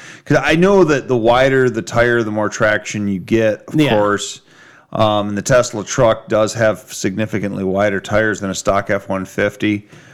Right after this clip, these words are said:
Speaker 1: But, uh, beyond that, I'm, I'm not really sure.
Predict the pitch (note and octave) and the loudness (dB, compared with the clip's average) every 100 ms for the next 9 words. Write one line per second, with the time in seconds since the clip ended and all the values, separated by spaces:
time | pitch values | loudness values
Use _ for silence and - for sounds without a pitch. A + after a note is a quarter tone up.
0 | - - - A#2+ A#2 A2 - A#2 A2 G#2+ | -20 -20 0 2 2 0 0 2 4 2
1 | G#2 G2+ F#2 - _ _ _ _ _ A#2 | 2 0 -2 -8 _ _ _ _ _ -2
2 | B2+ C#3 D#3 B2+ A2+ A#2+ G#2+ F#2+ F#2+ F#2 | 2 2 2 0 0 0 -2 -4 -6 -4
3 | A2 A2 G#2 G2 G#2 G2+ F2+ G#2+ G2+ | -2 -2 -2 -2 -2 -2 -2 -2 -2